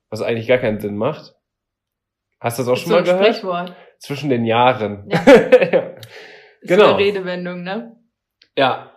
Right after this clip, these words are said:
Speaker 1: auf jeden Fall hat sich doch bei uns einiges getan, denn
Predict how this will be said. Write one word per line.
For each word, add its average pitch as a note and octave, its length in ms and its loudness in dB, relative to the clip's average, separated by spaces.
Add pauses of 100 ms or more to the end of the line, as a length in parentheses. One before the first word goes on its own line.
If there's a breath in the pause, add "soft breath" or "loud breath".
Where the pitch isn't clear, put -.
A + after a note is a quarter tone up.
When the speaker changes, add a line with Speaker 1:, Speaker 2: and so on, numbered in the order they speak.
Speaker 1:
auf F3 200 6
jeden F3+ 240 2
Fall D3+ 680 2
hat C3+ 300 0
sich D#3+ 200 -10
doch C#3 220 -4
bei A#2+ 60 -4
uns A2+ 220 -4 (100)
einiges B2+ 420 -6
getan, B2+ 680 -4
denn D#3 460 6